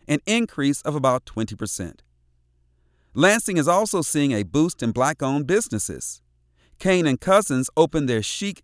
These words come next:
S L wine bar last year, with R and B and jazz setting the mood.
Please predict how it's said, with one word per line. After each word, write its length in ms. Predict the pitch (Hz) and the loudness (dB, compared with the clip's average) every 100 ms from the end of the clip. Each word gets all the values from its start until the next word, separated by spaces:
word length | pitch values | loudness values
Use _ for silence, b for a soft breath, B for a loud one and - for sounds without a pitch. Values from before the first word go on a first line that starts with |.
| - | -2
S 220 | 165 - | -2 0
L 240 | 156 139 127 | 2 2 2
wine 320 | 170 185 190 | 0 0 0
bar 260 | 120 117 | 2 2
last 400 | 113 113 92 - | 0 -4 -6 -8
year, 300 | 98 95 101 - _ _ - | -6 -6 -8 -10 _ _ -6
with 140 | 120 - | -6 0
R 280 | 143 147 160 | 2 4 2
and 100 | 156 | 0
B 180 | 135 151 | 0 0
and 140 | 110 | 0
jazz 380 | 131 135 135 107 | 0 0 0 -2
setting 320 | - 127 127 | -2 0 0
the 80 | 131 | 2
mood. 420 | 156 151 90 - | 2 0 -2 -8